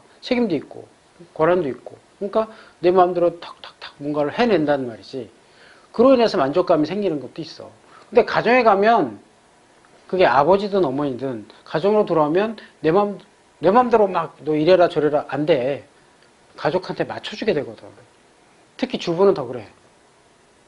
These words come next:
어, 밖에서 일을 하고 있는 주부는 더 그래. 그러니까 집에 오면 오히려 그 부분은 소모가 돼. 그래서 밸런스를 맞추기 위해서 직장생활도 굉장히 중요한 거야.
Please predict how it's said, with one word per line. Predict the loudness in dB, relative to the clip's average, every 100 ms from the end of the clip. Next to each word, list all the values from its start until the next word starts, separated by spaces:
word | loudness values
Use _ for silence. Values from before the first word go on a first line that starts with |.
| _ _ _
어, | -20 -14
밖에서 | -10 -8 -6
일을 | -4 0 0
하고 | 0 -4
있는 | -6
주부는 | -10 -12
더 | -12
그래. | -14 -16 -20 _ _ _ _ _
그러니까 | -4 0 0 -2 -14 _ _ _
집에 | 0 4
오면 | 6 4 2
오히려 | 2 0
그 | 0 0
부분은 | 2 2 2
소모가 | 2 4 6 4
돼. | 0 -8 _ -20 -20 _ _ _ _ _ _ -20 -6
그래서 | -6 2
밸런스를 | 6 6 4 2
맞추기 | 2 2 0
위해서 | 0 0 -4
직장생활도 | -4 -2 -2 0 -2 -4
굉장히 | -6 -8 -8
중요한 | -8 -8 -8
거야. | -12